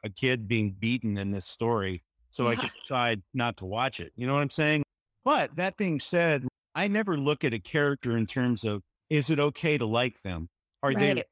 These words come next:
Speaker 1: lovable? Like, I just don't, I guess I'm just not wired that way. Like, I think of them as a case study, I guess. And I think I probably was a little bit this way even before I got into therapy, and I started reading primary sources so that I could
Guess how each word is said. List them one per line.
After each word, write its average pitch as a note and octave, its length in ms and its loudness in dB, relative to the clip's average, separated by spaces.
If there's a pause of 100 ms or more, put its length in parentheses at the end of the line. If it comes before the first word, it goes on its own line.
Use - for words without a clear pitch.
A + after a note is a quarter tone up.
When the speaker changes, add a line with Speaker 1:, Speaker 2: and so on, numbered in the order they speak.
(120)
Speaker 1:
lovable? A2+ 360 0
Like, A2+ 220 2
I C3 120 0
just D3 300 -2
don't, D#3 300 0
I C#3+ 120 -2
guess F3 280 -2
I'm D#3+ 120 0
just D3+ 180 -6
not C#3 200 -2
wired C3+ 340 4
that A2 180 2
way. C3 260 2
Like, A2+ 220 0 (160)
I C#3+ 140 0
think F#3+ 300 -2
of C#3 100 -2
them D3 200 0
as B2+ 120 -2
a B2 60 -6
case D#3 360 -2
study, D3+ 540 0
I G2 100 0
guess. F2+ 380 -6
And B2+ 100 0
I C3 80 0
think F#3+ 220 -4
I D3 280 -2
probably E3+ 460 2
was A#2+ 180 0
a A#2 40 0
little C3 240 2
bit A#2+ 160 0
this - 200 -8
way A#2+ 160 2
even B2+ 300 -2
before B2 480 0
I G#2+ 200 -2 (120)
got G#2+ 280 -2
into A2 340 -2
therapy, A#2 720 0
and G#2 280 -6 (220)
I C#3 80 0
started D3+ 420 0
reading B2+ 380 0 (180)
primary D3 600 0
sources C#3+ 600 -2
so - 180 -6
that A2 140 -4
I A2 100 0
could G#2+ 200 -8